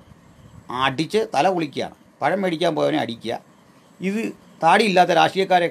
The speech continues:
കാണുമ്പോൾ, മാസ്ക് വെക്കാത്തവരെ കാണുമ്പോൾ salute അടിക്കുക. ഇതാണ് പോലീസ്. അപ്പോൾ പോലീസ് ഏറ്റവും കാ-, ഈ കാലഘട്ടത്തിൽ ഏറ്റവും മോശം പോലീസിംഗ് ആണ് ഇതെന്ന് പറഞ്ഞിട്ടിരിക്കുന്ന എന്നെക്കുറിച്ച് ഒരാൾ എഴുതിയിരിക്കുന്നതാണ്. കാരണം അവരുടെ എല്ലാം ഉള്ളിൽ കിടക്കുന്ന ഒരു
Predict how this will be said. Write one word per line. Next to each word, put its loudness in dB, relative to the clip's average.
കാണുമ്പോൾ, -8
മാസ്ക് 0
വെക്കാത്തവരെ -2
കാണുമ്പോൾ -6
salute -6
അടിക്കുക. -12
ഇതാണ് 2
പോലീസ്. -2
അപ്പോൾ -4
പോലീസ് 4
ഏറ്റവും -8
കാ-, -4
ഈ -2
കാലഘട്ടത്തിൽ 0
ഏറ്റവും -2
മോശം -2
പോലീസിംഗ് -4
ആണ് -10
ഇതെന്ന് -6
പറഞ്ഞിട്ടിരിക്കുന്ന -8
എന്നെക്കുറിച്ച് -6
ഒരാൾ -4
എഴുതിയിരിക്കുന്നതാണ്. -12
കാരണം -12
അവരുടെ -4
എല്ലാം -4
ഉള്ളിൽ -4
കിടക്കുന്ന -2
ഒരു 0